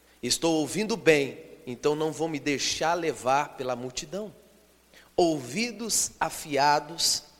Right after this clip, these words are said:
à voz de Deus. Como eu disse no começo da mensagem, se eu estou ouvindo Deus, automaticamente eu vou ter a direção certa, querido. Simples assim.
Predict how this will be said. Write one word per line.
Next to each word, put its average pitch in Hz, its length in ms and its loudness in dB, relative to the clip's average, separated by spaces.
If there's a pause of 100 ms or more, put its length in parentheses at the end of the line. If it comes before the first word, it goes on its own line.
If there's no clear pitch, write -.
à 131 80 -6
voz 113 280 -8
de 131 120 -10
Deus. 208 480 -8 (960)
Como 190 180 0
eu 185 80 2
disse 214 300 -2
no 196 80 -4
começo 180 540 -2
da 180 100 0
mensagem, 156 640 -2 (240)
se - 240 4
eu 262 180 4
estou 214 420 6
ouvindo 160 480 -4
Deus, 151 500 -2 (180)
automaticamente 202 1000 2
eu 202 60 -2
vou 185 120 0
ter 190 140 0
a 202 60 4
direção 190 500 0
certa, 196 480 2
querido. 104 380 -10 (1080)
Simples 233 540 -2
assim. 208 340 -6